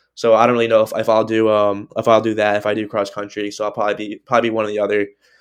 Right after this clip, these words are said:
But, uh, yeah, overall, I'd probably just, um, like, college in general, I feel like my goals are probably just, uh, just, like, um,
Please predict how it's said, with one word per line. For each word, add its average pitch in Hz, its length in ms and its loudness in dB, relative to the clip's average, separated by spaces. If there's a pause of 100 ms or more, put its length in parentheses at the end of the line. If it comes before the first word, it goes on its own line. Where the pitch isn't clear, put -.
(380)
But, 120 120 2
uh, 117 260 6
yeah, 120 120 4
overall, 123 680 6
I'd 117 120 2
probably 117 240 4
just, 117 160 -6
um, 107 420 2 (640)
like, 120 120 -8
college 117 320 2
in 110 80 -14
general, 110 260 -2
I 107 60 -4
feel 120 140 -2
like 113 60 -8
my 107 120 -4
goals 107 340 -2
are - 40 -20
probably 107 240 -2
just, - 200 -10
uh, 101 300 0 (460)
just, 113 140 -10
like, 107 300 0 (640)
um, 113 480 -4